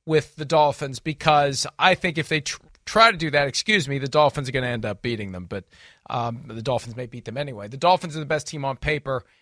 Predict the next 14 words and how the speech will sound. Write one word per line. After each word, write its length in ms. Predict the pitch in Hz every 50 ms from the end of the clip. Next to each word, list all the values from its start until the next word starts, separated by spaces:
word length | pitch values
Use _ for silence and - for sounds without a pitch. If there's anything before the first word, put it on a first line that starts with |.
| _ _ _
in 140 | - 175 170
the 100 | 165 160
entire 400 | 156 - - 147 143 143 143 139
N-, 160 | 135 135 139 139 _
A 200 | 151 175 175 170
F 120 | 160 151 -
C 440 | - - - 160 135 117 98 87 _ _ _ _ _ _
right 280 | 139 147 156 151 143
now. 360 | 139 143 143 135 107 87 80 - _ _ _ - _ _ _ -
That 160 | 160 156 147
doesn't 300 | - 170 151 135 143 139
mean 200 | 151 151 147 139
the 60 | 135
Bills 600 | 131 - - 156 147 143 139 135 120 - - -